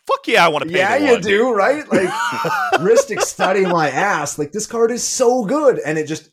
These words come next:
Speaker 2: it makes your spells cost one more. 'Cause nobody's paying something into this unless they have something that specifically they want to go into
Speaker 1: Yeah.
Speaker 2: the graveyard, right?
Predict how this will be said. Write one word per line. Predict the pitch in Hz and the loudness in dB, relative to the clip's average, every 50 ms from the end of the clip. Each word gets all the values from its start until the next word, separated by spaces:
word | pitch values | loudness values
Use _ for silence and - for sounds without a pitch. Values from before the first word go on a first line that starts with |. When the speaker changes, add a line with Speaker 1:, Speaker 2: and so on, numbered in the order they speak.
| _ - | _ -14
Speaker 2:
it | 135 113 | -14 -12
makes | 123 123 131 151 147 - - | -10 -8 -8 -8 -8 -8 -8
your | 160 147 139 | -8 -8 -8
spells | - - 147 131 131 123 - | -8 -6 -4 -4 -4 -4 -6
cost | - 117 110 101 - - | -10 -12 -12 -12 -12 -12
one | 98 92 95 92 | -12 -12 -10 -10
more. | 92 92 87 76 - | -10 -10 -10 -12 -12
'Cause | - 120 117 98 | -12 -12 -12 -10
nobody's | 123 131 131 135 151 156 175 185 196 160 180 185 185 190 190 180 170 - | -10 -10 -6 -4 -2 0 0 0 0 0 2 2 2 0 -2 -4 -6 -6
paying | - 156 139 139 143 147 | -6 -6 -4 -4 -4 -6
something | 139 - 147 143 139 135 123 113 | -6 -6 -8 -8 -8 -10 -10 -12
into | 110 117 127 135 | -10 -10 -6 -2
this | 147 165 175 175 - - _ _ _ _ _ - | -2 -2 -2 -4 -6 -12 _ _ _ _ _ -2
unless | 151 160 160 151 | 0 0 2 2
they | - 160 | 2 2
have | 151 147 135 - | 2 2 0 0
something | 151 135 123 127 120 | -2 -4 -4 -6 -8
that | 117 - - | -8 -8 -8
specifically | - - 117 - 117 110 - 104 - 107 101 | -8 -8 -6 -4 -4 -6 -6 -8 -8 -8 -4
they | 92 92 92 | -4 -4 -4
want | 90 87 87 82 - _ _ _ _ _ _ _ _ _ | -4 -6 -8 -10 -14 _ _ _ _ _ _ _ _ _
to | - 107 | -6 0
go | 123 117 113 | 2 2 2
into | 107 113 | 2 2
Speaker 1:
Yeah. | 110 | 0
Speaker 2:
the | 98 | 0
graveyard, | 113 107 101 85 76 64 - - _ _ _ _ | 0 -2 -2 -4 -8 -10 -12 -16 _ _ _ _
right? | 98 104 113 139 151 151 | -6 -2 0 0 0 0